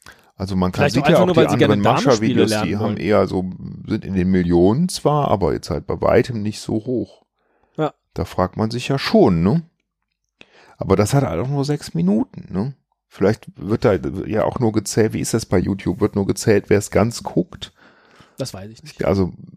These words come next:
Speaker 1: es wird jedenfalls nicht gezählt, wenn du, wenn du jetzt nur mal zwei Minuten, glaub ich, guckst oder so, könnte ich mir vorstellen. Oder,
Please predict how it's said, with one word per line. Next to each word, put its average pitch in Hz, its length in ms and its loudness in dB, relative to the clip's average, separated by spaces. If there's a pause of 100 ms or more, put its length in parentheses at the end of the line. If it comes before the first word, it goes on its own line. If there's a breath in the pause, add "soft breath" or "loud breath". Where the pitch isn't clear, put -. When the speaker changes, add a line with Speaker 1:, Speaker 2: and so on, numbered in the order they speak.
(160)
Speaker 1:
es - 140 -10
wird 113 120 0
jedenfalls 110 360 2
nicht 123 140 0
gezählt, 117 460 2
wenn 110 120 2
du, 107 260 2
wenn 101 100 4
du 98 140 0
jetzt 98 180 2
nur 104 160 4
mal 101 200 2
zwei 98 200 2
Minuten, 98 440 0 (100)
glaub 67 240 0
ich, - 100 -8
guckst - 360 -8
oder - 160 -4
so, - 180 -4
könnte - 260 -6
ich - 120 -16
mir 85 100 -6
vorstellen. - 560 -8 (720 soft breath)
Oder, 85 380 0